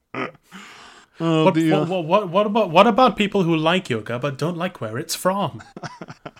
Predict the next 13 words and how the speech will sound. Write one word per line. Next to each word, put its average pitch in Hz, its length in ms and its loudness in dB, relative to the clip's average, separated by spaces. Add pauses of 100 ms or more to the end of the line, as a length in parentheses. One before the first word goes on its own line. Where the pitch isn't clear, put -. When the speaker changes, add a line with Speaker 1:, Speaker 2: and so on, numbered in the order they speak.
(500)
Speaker 2:
<laughs> - 1500 -18
Speaker 1:
Phil, 170 240 -2
I 143 60 0
think 185 240 -4
you'll 160 120 -2
find 160 360 -6
that, 139 240 -6
uh, 139 160 -2
right-wing 156 460 0
yogas, 139 600 0
all 135 120 -4
the, 131 180 -2
uh, 127 160 -4